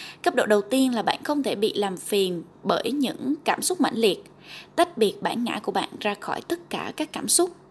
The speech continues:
Và chỉ cần đạt đến cấp độ này là bạn sẽ nhận ra ngay những lợi ích của thiền định. Ví dụ như đau răng thì người bình thường có thể kêu ca và chống lại cảm giác đau răng. À, bạn càng khó chịu thì càng cảm thấy đau.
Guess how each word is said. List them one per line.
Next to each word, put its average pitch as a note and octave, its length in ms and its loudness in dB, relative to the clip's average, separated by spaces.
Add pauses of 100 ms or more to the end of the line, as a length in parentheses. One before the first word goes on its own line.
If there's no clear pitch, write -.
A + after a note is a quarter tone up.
(320)
Và A3 80 4
chỉ G#3 180 2
cần G3 300 -2
đạt F#3 260 -2
đến A#3 220 -4
cấp F#4 200 -2
độ - 160 2
này E3 220 -4
là E3 80 -6
bạn - 200 -6
sẽ - 180 -2
nhận A3 240 -2
ra A#3+ 140 0
ngay B3 300 4 (340)
những G#3 260 -2
lợi A#3+ 200 0 (100)
ích - 280 -4
của - 120 -2
thiền F#3 260 -2
định. F3+ 180 2 (580)
Ví D4 100 4
dụ C4+ 100 2
như A#3 160 0
đau A#3 140 2
răng A#3+ 260 2 (380)
thì G#3 120 4
người G3 180 2
bình F#3 200 0
thường G3 220 0
có D4 120 0
thể - 120 -4
kêu C4 240 2
ca A#3 260 -2
và G3 120 -4
chống A#3+ 300 0
lại D#4+ 140 2
cảm - 220 -6
giác D#4 260 -4
đau C4 160 -2
răng. C4 260 -4 (600)
À, G#3 140 4
bạn E3 240 4
càng G#3 180 -4
khó C#4+ 200 -4
chịu - 280 -4 (120)
thì G3+ 100 -6 (120)
càng G#3+ 300 -2
cảm F#3 160 -4
thấy D4+ 100 -2
đau. B3+ 280 0